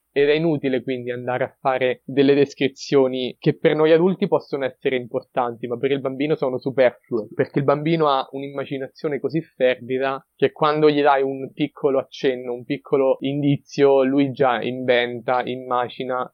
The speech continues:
traspone tutto. I bambini non si fanno molti problemi a giocare. Ovviamente il master qui deve anche essere un po' educatore,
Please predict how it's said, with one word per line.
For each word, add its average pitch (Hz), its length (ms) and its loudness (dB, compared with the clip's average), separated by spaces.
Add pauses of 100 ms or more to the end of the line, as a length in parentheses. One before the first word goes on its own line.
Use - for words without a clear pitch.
(160)
traspone 127 640 0
tutto. 117 560 -4 (260)
I 156 140 -4
bambini 160 540 0
non 143 180 -2
si 151 140 -2
fanno 143 340 -4
molti 139 300 -4
problemi 135 480 -2
a 123 60 -6
giocare. 143 720 -2
Ovviamente 156 680 2
il 127 180 -6
master 139 560 -4
qui 139 360 -2 (100)
deve 127 240 0
anche 127 220 -2
essere 131 280 -2
un 131 80 -6
po' 135 140 4
educatore, 123 720 0